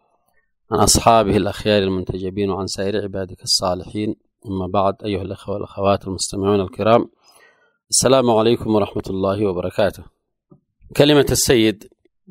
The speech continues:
آه، الأخيرة الأسبوعية التي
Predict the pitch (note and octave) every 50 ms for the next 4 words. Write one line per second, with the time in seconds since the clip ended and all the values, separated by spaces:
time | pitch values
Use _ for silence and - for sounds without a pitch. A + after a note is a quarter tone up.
0 | D#3 A#2+ G#2+ G2+ G2 F#2+ F#2+ F#2 F2 D#2+ - - - A#2 G2 F#2 F2 F#2 - -
1 | - - _ _ _ _ _ _ _ _ _ _ _ - G2+ F#2+ G2 - - G#2+
2 | G2 F#2 G2 G#2+ G#2 G2 F2+ F#2 G2+ - - - - F2 E2+ - - G2 F#2+ F2+
3 | - _